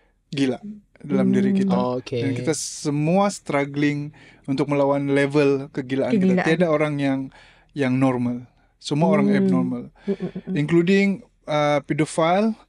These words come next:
Speaker 1: including, uh, orang-orang yang ketagihan tu, di-, itu adalah dorang punya struggle.
Speaker 3: Mm.
Speaker 2: Oh, yes.
Speaker 1: Mungkin saya ada struggle sendiri.
Speaker 2: Betul.
Speaker 1: Mungkin kau ada struggle
Speaker 2: Struggle
Speaker 1: sendiri in
Speaker 2: sendiri.
Speaker 1: term of mental.
Speaker 2: Yeah, yeah, yes.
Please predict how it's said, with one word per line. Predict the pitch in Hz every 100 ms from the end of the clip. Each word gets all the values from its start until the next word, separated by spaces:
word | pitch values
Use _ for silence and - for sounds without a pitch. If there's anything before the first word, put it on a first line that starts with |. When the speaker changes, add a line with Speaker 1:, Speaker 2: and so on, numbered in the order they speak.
| - - - _
Speaker 1:
including, | 139 147 147 147 147
uh, | 127 135 131
orang-orang | 135 135 135 135 135
yang |
ketagihan | 135 143 135 135 139
tu, | 135 185 220 - _ -
di-, | 180 147 175
itu | 165 254
adalah | 214 180 175
dorang | 170 165
punya | 160 151
struggle. | - 143 127 127 117
Speaker 3:
Mm. | 151
Speaker 2:
Oh, | 147
yes. | 208 196 165
Speaker 1:
Mungkin | 165 226
saya | 208 185 202 185
ada | 170
struggle | - 156 147
sendiri. | 143 214 220 202
Speaker 2:
Betul. | 220 202 185 180
Speaker 1:
Mungkin | 190 190 196
kau | 185
ada | 160
struggle | - 151 147
Speaker 2:
Struggle | 190 185
Speaker 1:
sendiri | 147
in | 156
Speaker 2:
sendiri. | 175
Speaker 1:
term | 160
of | 143 -
mental. | 139 131 190 175
Speaker 2:
Yeah, | 175
yeah, | 180 175
yes. | 185 -